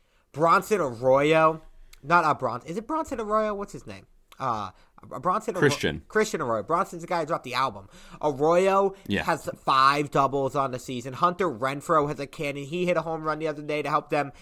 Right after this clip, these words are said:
Speaker 1: beat the Twins. This team, guys, they're hot, man. They're hot. They got these role players, guys who just wanna play baseball. Kike Hernandez and Marwin Gonzalez. Utility players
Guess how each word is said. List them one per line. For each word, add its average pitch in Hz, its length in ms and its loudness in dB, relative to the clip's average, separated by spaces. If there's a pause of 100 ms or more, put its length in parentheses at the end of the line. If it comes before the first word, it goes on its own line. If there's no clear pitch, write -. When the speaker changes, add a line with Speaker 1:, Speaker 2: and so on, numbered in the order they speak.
(160)
Speaker 1:
beat 180 160 -4
the 160 80 -6
Twins. 165 640 -6 (360)
This 269 220 -2
team, 269 380 -4
guys, 160 360 2
they're 220 240 -2
hot, 214 600 4
man. 175 400 -2 (340)
They're 202 220 -4
hot. 175 460 4
They 160 120 -6
got 185 320 2
these 196 180 -6
role 156 260 0
players, 175 280 0
guys 170 400 0
who 190 80 -6
just 180 200 -4
wanna 165 200 -4
play 170 300 -2
baseball. 147 440 -2
Kike 190 400 -4
Hernandez 165 460 -6
and 143 100 -10
Marwin 143 340 0
Gonzalez. 123 640 -2 (380)
Utility 190 560 0
players 180 400 2